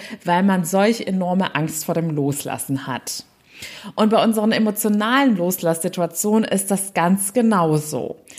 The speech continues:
Es gibt einen Grund, der uns davon abhält, endlich loszulassen. Denn rein rational gesehen wissen wir doch alle, wer loslässt, ist frei. Man fühlt sich befreit, man fühlt sich erleichtert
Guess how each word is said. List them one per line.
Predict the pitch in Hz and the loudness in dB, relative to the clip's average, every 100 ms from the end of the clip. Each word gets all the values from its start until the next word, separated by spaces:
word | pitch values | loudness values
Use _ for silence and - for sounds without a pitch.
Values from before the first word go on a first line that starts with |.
| - - | -20 -4
Es | 175 - - | -2 -2 0
gibt | 254 269 - - | 0 0 -4 -2
einen | 180 175 165 | 0 0 -2
Grund, | 175 190 240 247 - - | 0 2 2 0 -6 -4
der | - | -2
uns | 131 175 - | -2 -4 -2
davon | 185 170 165 - | -4 -4 -8 -2
abhält, | 214 - 214 214 208 - | -2 -2 -2 -2 -2 -4
endlich | 170 170 190 180 | -4 0 -2 -2
loszulassen. | 175 165 165 - 131 104 - - - - - _ - - - - - - | -2 0 -2 -4 -6 -6 -6 -10 -10 -14 -18 _ -20 -20 -20 -20 -16 2
Denn | 220 220 208 - | 4 4 -2 -4
rein | 202 220 214 | 0 2 2
rational | 233 294 - 247 180 185 | 0 0 0 2 2 2
gesehen | 185 196 220 208 | 2 2 4 2
wissen | 202 202 220 | 0 0 2
wir | 208 | 2
doch | 202 196 - | 2 0 0
alle, | 269 233 131 156 - - | 2 2 0 -2 -10 -2
wer | 185 190 190 | 2 4 4
loslässt, | 190 220 262 254 247 247 - | 2 2 0 2 0 0 -2
ist | 226 - | -2 -2
frei. | - 208 220 190 123 - - | -2 0 2 2 0 -4 -4
Man | 196 185 | 0 0
fühlt | 185 - 277 311 | 0 2 2 2
sich | 185 165 - | -2 -4 -6
befreit, | 151 - 156 139 143 - | -8 -6 0 2 0 0
man | 180 | -4
fühlt | 170 - 262 285 | -6 0 2 2
sich | 254 208 | 0 -2
erleichtert | 175 190 220 240 240 - 131 - | 0 2 2 2 0 -4 -4 -4